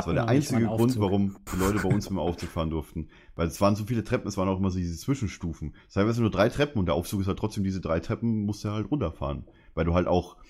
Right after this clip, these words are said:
Speaker 1: äh, mit den Aufzügen halt, äh, die Tageslicht-, äh, Projektoren und die, äh, die Fer-, die Videowagen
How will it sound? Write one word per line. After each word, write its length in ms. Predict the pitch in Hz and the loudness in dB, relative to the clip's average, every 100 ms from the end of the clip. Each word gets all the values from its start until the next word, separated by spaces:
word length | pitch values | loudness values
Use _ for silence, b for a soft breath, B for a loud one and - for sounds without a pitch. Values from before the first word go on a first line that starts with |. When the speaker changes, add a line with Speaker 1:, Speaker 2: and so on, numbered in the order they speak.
| b b - | b b -2
Speaker 1:
äh, 180 | 82 82 | 0 2
mit 180 | 87 | 0
den 60 | 85 | 0
Aufzügen 380 | 85 90 90 92 | -2 -2 -2 0
halt, 240 | 90 82 | 0 -2
äh, 340 | 69 82 82 78 b b b | -2 0 0 -2 b b b
die 40 | - | 0
Tageslicht-, 560 | 104 123 113 95 - | 2 4 2 -2 -4
äh, 240 | 65 82 80 | -2 0 0
Projektoren 920 | 67 - 92 90 - 92 92 92 92 | -4 -6 -4 -2 0 2 4 4 0
und 440 | - 87 87 85 | 0 0 0 -2
die, 420 | - 87 87 85 82 | -2 0 2 2 2
äh, 360 | 62 80 82 | 0 0 0
die 180 | 80 85 | 0 -2
Fer-, 240 | - 92 85 | 0 -2 0
die 120 | 90 | -2
Videowagen 800 | 135 113 78 78 73 73 71 | 2 4 4 4 2 2 -2